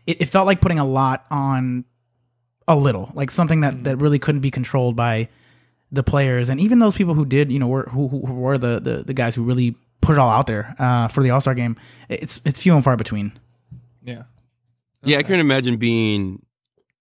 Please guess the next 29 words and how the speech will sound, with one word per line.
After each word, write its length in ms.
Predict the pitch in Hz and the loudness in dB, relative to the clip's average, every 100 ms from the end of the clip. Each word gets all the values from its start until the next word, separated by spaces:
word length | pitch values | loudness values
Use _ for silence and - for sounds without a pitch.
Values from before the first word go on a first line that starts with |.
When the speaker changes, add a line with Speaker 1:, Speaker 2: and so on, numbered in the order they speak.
| _ _ | _ _
Speaker 3:
a 80 | 107 | -8
player 600 | 95 - 110 110 107 104 | -8 -6 0 4 4 2
that 360 | 98 101 101 - _ _ _ - | 0 -4 -8 -14 _ _ _ -6
had 140 | 107 | -2
a-, 180 | 113 117 | -2 -2
that 200 | 107 101 90 95 | -2 -4 -6 -4
had 180 | 135 131 | -2 -2
a 60 | |
shot 280 | - 131 123 | 0 2 2
at, 60 | 107 98 92 - | 0 -6 -10 -6
in 100 | 107 | -4
the 40 | 104 | -2
playoffs 380 | 131 113 107 | 0 2 0
going 160 | - 107 | 0 0
to 40 | |
the 60 | 101 | 0
World 220 | 101 101 | -2 -4
Series, 560 | - 113 107 92 92 - _ _ _ _ | -2 0 0 -2 -6 -12 _ _ _ _
and 120 | 110 | -2
then 220 | 113 113 107 | 0 0 0
on 180 | 117 113 | 0 2
the 60 | |
mound 340 | 107 107 107 101 | 2 2 2 0
is 120 | 92 | -4
some 260 | - 98 | -4 -4
last 300 | 95 98 101 | -4 -4 -6
place 180 | 101 92 | -6 -8
team 240 | - 98 92 | -6 -8 -6
pitcher. 420 | 95 85 85 | -10 -10 -12